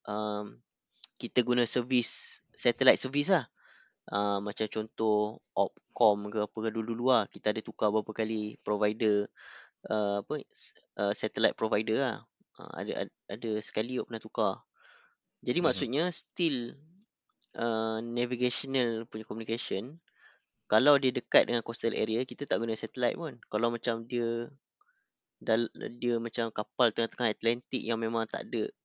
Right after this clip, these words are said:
Speaker 1: facility, baru dia akan guna, apa, satellite base punya ni lah, signal.
Speaker 2: Hmm.
Speaker 1: Jadi aku punya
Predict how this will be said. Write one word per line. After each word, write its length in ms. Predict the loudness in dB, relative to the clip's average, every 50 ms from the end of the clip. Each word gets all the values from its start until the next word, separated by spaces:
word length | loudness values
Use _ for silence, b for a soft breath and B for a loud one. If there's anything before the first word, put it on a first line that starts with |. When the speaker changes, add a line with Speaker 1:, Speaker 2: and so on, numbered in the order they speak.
| _ _ _ _ _
Speaker 1:
facility, 560 | _ -4 -4 -4 -2 -4 -6 -6 -8 -10 -2 0
baru 240 | 2 2 2 2
dia 160 | 2 2 2 2
akan 180 | 0 -2 -2
guna, 480 | -2 -4 -2 -2 -2 -2 -2 -2 -4 -6 -10 -16 _ b b b b b b b b b b -8
apa, 400 | -6 -6 -4 -4 -4 -6 -6 -6
satellite 500 | -6 -6 -6 -6 -2 0 2 2 2 2
base 300 | 0 -2 -2 -2 -4 -6
punya 420 | -6 -4 -4 -2 -2 -4 -4 -6 -6
ni 160 | -6 -6 -6 -8
lah, 160 | -8 -10 -14 _ _ _
signal. 460 | _ -18 -16 -10 -8 -6 -6 -6 -8 -10 -8
Speaker 2:
Hmm. 240 | -8 -6 -6 -8 -12 -18 _ _ _ _ _
Speaker 1:
Jadi 340 | -4 -4 -2 0 -2 -2 -4 -2
aku 420 | _ 0 0 0 _ -4 -6 -6 -4
punya 540 | -4 -2 0 0 2 2 0 0 -2 -4